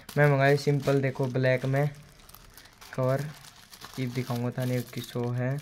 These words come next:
ये रिवार्ड लेना का खुले को ना, बाकी मैं सोचू थो सो सही आ गयो cover तो। देखो guys, यो cover है,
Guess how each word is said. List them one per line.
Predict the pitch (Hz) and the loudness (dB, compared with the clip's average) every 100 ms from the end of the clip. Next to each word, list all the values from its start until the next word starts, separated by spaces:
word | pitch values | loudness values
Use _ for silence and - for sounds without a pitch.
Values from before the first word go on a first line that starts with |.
| - - - - - - - | -10 -16 -18 -20 -20 -16 -10
ये | 131 | -6
रिवार्ड | 123 120 123 | -4 -2 -2
लेना | 127 123 | 0 -2
का | 120 127 | -4 -6
खुले | 127 120 123 120 | -6 -8 -8 -6
को | 127 139 131 - - - - - - - - - - - - - - - - - - - - - - - - - - - - - - - - - - - - - - - - - - - - - | -6 -6 -8 -18 -20 -20 -20 -20 -20 -20 -20 -20 -20 -8 -2 -2 -4 -12 -12 -16 -18 -14 -6 -6 -6 -16 -16 -18 -20 -20 -20 -20 -20 -20 -20 -20 -20 -20 -20 -18 -16 -16 -16 -18 -20 -20 -16 -4
ना, | 131 135 | 0 2
बाकी | 139 147 156 | 4 4 4
मैं | 160 151 | 0 2
सोचू | 160 160 165 165 | 0 0 -4 2
थो | 143 | 0
सो | 139 131 | 0 -2
सही | 151 147 | 0 2
आ | 135 | 2
गयो | 120 120 | 2 -2
cover | 135 135 127 | -2 -2 -2
तो। | 131 127 - - - - - - - - - - - - 123 | -4 -6 -8 -20 -20 -20 -20 -20 -20 -18 -12 -12 -12 -12 -10
देखो | 123 131 | -6 -4
guys, | 127 127 123 135 | -2 -2 -2 0
यो | 139 139 | 0 2
cover | 127 127 127 | 2 2 2
है, | 131 135 | 2 0